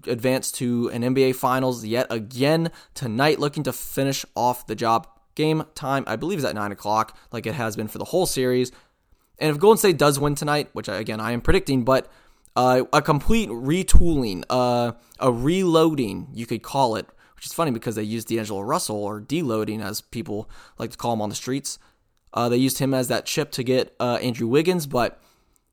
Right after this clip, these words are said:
uh, a true testament to a championship culture and, uh,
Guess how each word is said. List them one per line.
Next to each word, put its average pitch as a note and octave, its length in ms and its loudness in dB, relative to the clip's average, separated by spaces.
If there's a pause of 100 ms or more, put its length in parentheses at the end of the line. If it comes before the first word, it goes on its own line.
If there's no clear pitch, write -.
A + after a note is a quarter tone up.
(260)
uh, A2+ 320 0
a C#3 100 2
true A3 240 -2
testament C#3+ 540 -2
to C3 160 0
a A#2+ 40 0
championship C#3 840 -4 (420)
culture - 600 -8 (500)
and, C3 160 2
uh, A#2+ 340 0